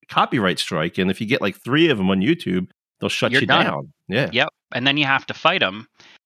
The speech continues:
Speaker 2: Um, and there was a couple lesser known guys that got it. I think Cactus got it and, um,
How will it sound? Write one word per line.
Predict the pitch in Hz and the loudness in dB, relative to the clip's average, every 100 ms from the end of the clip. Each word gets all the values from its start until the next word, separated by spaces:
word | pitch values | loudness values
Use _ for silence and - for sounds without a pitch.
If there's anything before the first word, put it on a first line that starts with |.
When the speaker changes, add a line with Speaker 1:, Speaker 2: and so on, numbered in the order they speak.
| _ _ | _ _
Speaker 2:
Um, | 127 120 117 113 113 - - | 4 4 2 0 -6 -10 -10
and | 147 | 0
there | 151 | 2
was | 143 | 2
a | 127 | -2
couple | 117 113 107 107 | 0 2 0 2
lesser | 113 - 110 | 0 2 2
known | 104 101 | 2 2
guys | 95 90 90 90 | 2 2 2 -2
that | 104 | -2
got | 98 95 98 | 0 -2 -2
it. | 101 | -2
I | 107 | -2
think | 120 110 | -2 -4
Cactus | - 92 92 95 - | 0 0 0 -6 0
got | 107 92 95 | 0 2 -2
it | 90 - - | -6 -6 -6
and, | 95 87 90 87 | -4 -6 -10 -6
um, | 85 80 82 80 | -4 -4 -8 -12